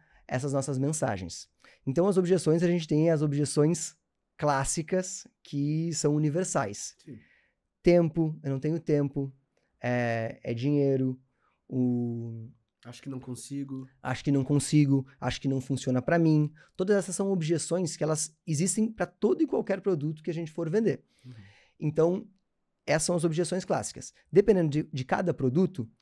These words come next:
Speaker 1: a gente sabe que vai ter uma objeção específica daquele nicho ou daquele produto. Porque essas objeções, elas já surgem da produção de conteúdo.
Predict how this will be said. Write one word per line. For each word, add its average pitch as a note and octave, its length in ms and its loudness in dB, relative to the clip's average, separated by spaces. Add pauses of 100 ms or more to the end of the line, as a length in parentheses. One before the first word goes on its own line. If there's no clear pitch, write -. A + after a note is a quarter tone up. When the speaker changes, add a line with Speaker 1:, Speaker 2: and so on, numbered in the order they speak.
(160)
Speaker 1:
a - 100 -4
gente B3 180 0
sabe D3 300 0
que D#3 160 -6
vai D#3+ 140 2
ter D3+ 260 0
uma D#3+ 160 -2
objeção D3+ 340 0
específica D#3 680 -2
daquele C3+ 360 -2
nicho D#3 480 0 (300)
ou C#3+ 120 -4
daquele C#3 280 0
produto. D#3+ 460 2 (240)
Porque G3 160 0
essas F#3+ 240 2
objeções, D#3+ 500 0
elas D#3+ 240 0
já E3+ 100 0
surgem F3 600 0 (920)
da E3+ 200 2
produção G#3 380 2
de - 80 -6
conteúdo. F3+ 580 2